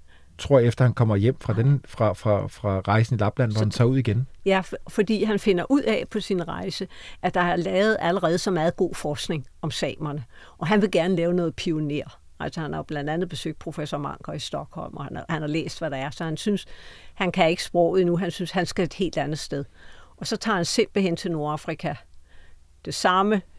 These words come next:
Speaker 2: type rejse. Ingen penge, over til Afrika på en, en,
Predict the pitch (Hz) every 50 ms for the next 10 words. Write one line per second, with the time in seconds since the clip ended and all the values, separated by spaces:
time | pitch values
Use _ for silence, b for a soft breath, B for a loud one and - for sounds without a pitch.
0 | - - - - 190 175 139 - - - - - - 139 - - 190 - - -
1 | 208 214 220 226 220 214 - - 175 165 165 156 165 170 175 160 B B B B
2 | B B B - 160 165 180 - 190 175 - - 190 170 170 151 151 - - 170
3 | 165 - - 175 156 151 147 - - 160 156 151 143 151 151 151 - - - -
4 | - - 165 160 147 147 143